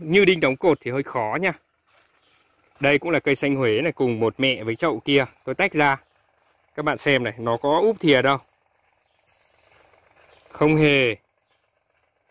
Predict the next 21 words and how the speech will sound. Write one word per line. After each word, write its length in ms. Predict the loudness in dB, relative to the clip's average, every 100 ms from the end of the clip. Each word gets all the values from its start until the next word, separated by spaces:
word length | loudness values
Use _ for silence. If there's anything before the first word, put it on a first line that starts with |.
| _ -6
Đấy. 500 | 0 2 2 0 -4 _ _ _ _ _ _ _ _ _ _ _ _
Và 100 | -2
đây, 240 | 2 2 0 -8 -2
cùng 240 | 0 2
một 180 | -2 0
chậu 220 | -2 0
luôn 240 | 0 2
nhá. 160 | 0 -4 -6 _ _ _
Nhưng 160 | -4 -2
mà 80 | 0
cây, 340 | 2 2 0 -2
cây 140 | 0
non 280 | 2 0 -2
này, 140 | -4
lá 220 | -4 -4
nó 80 | -4
khác 240 | -4 -4 -6
này. 160 | -12 _ _ _ _ _ _ _ _ _ _ _ _ _ _
Cây 340 | 2 4 4 2
này 260 | 0 -2
nó 340 | -4 -6 -6